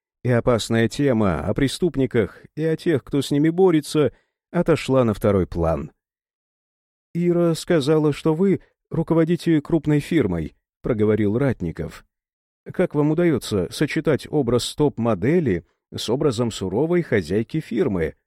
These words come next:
«Вы умеете подбирать комплименты, Терентий Георгиевич»,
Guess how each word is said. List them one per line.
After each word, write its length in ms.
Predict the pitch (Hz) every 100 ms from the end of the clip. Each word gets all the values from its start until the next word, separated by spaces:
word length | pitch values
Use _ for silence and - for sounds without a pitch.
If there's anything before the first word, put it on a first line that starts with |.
| _ _ _ _ _
«Вы 240 | 143 160
умеете 560 | 156 151 123 113 117 143
подбирать 500 | 139 110 110 147 -
комплименты, 720 | 131 117 110 107 110 117 127 _ _ _ -
Терентий 460 | 143 120 110 135
Георгиевич», 680 | 120 123 110 101 117 117 -